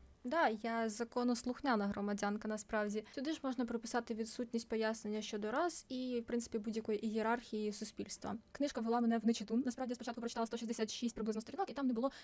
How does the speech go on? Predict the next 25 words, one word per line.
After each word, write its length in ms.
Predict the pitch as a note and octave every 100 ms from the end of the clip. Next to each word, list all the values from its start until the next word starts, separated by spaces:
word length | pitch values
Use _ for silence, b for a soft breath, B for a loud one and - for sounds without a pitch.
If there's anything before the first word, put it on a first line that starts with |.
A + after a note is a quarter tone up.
| B C#4+
ніякого 580 | D#4+ B3+ C#4+ D4 E4 - -
екшену, 380 | C#4 C#4 A3+ A3
нічого 260 | A#3+ C4 C#4
абсолютно 340 | B3 B3 B3+
цікавого 240 | A#3+ B3 A#3
для 80 | A3
мене. 140 | D4+
Я 80 | A#3+
вже 100 | A3+
встигла 220 | B3 A3+
розчаруватися, 500 | A3+ A#3 C#4+ E4+ A3+
закинути 300 | G#3+ A#3+ A3+
читання. 300 | - E4+ C#4+ B B
Як 100 | C#4+
на 60 | D#4+
мене, 220 | F4+ D4+ B B
весь 180 | C4+ D4
екшен 180 | E4+ C#4
почався 280 | B3+ C4 G#3
десь 180 | A#3+
з 80 | -
трьохсотих 560 | A#3 A3+ - A#3 G#3+ G3+
сторінок, 380 | - G3+ C4 C4
і 60 | A3+
тоді, 300 | G#3+ A#3+